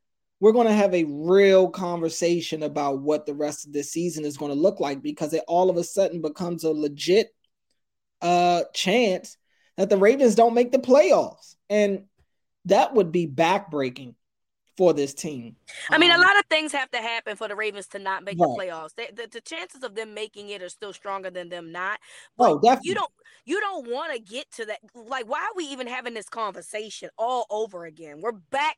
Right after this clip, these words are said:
Speaker 2: to where we were last year, like, literally.
Speaker 1: Mm-hmm.
Speaker 2: Uh, it, it feels like, it, it feels like a bad sequel of a movie, <laughs> of a
Speaker 1: I
Speaker 2: bad
Speaker 1: mean, it,
Speaker 2: movie.
Speaker 1: because, I mean, it,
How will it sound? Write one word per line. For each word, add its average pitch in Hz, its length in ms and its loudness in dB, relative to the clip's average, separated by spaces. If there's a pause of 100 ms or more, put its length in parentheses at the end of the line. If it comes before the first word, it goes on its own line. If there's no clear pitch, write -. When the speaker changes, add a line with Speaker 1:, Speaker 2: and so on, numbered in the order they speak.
Speaker 2:
to 277 100 -14
where 247 240 -4
we 240 160 -8
were 214 280 -4
last 202 480 -10
year, 185 280 -12
like, 196 200 -10
literally. 254 1080 -6
Speaker 1:
Mm-hmm. 165 180 -12 (540)
Speaker 2:
Uh, 233 140 -6
it, 254 200 -6
it 254 120 -10
feels 330 320 -6
like, 294 240 -8
it, 285 160 -10
it 269 200 -12
feels 359 200 -10
like 339 140 -6
a 262 100 -6
bad 240 840 -8 (240)
sequel 254 840 -6
of 214 120 -4
a 214 60 -6
movie, 202 680 -14 (240)
<laughs> 359 460 -6
of 302 120 -4
a 294 40 -2
Speaker 1:
I - 20 -4
Speaker 2:
bad 214 220 2
Speaker 1:
mean, 214 260 6
it, 220 160 4 (720)
Speaker 2:
movie. 185 180 -14
Speaker 1:
because, 233 380 2
I 202 140 2
mean, 247 200 4
it, 214 340 -8